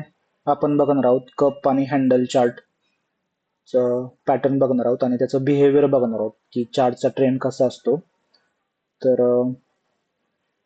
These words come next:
यासाठी मी एक एक्झाम्पल घेतलेलं आहे टीसीएसचं आणि टीसीएसच्या चार्टमध्ये वन डे टाइम फ्रेम सेट करून, अ,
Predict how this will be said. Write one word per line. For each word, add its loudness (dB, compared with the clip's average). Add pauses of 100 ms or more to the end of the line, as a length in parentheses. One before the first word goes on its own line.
(180)
यासाठी 2
मी 2
एक 2
एक्झाम्पल 0
घेतलेलं 0
आहे 0 (340)
टीसीएसचं -2 (200)
आणि -4
टीसीएसच्या 0
चार्टमध्ये 0 (680)
वन 2
डे 2
टाइम 2
फ्रेम 0
सेट -4
करून, 0 (1500)
अ, 0